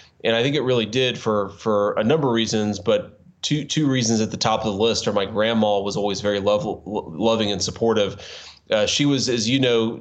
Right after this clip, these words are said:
Dave, 'cause you've read the book, but she was not a, a traditional grandmother in a lot of ways. She loved to say the F word. She had nineteen handguns when she died, uh, but she was also a woman of, of incredibly deep faith. Uh, and then I also was well served by the U S Marine Corps, and I enlisted in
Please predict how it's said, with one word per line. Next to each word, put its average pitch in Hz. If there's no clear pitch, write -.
Dave, 113
'cause 104
you've 107
read 110
the -
book, 135
but 113
she 127
was 117
not 135
a, -
a -
traditional 123
grandmother 113
in 107
a 107
lot 107
of 104
ways. 107
She -
loved 110
to 107
say 110
the 101
F 101
word. 101
She -
had 101
nineteen 107
handguns 101
when 101
she 107
died, 101
uh, 104
but 98
she -
was 110
also 123
a 110
woman 107
of, 98
of 107
incredibly 101
deep 98
faith. 123
Uh, 113
and 120
then 127
I 123
also 156
was 120
well 113
served 113
by 110
the 107
U 110
S 104
Marine 113
Corps, 101
and 95
I 98
enlisted 110
in 98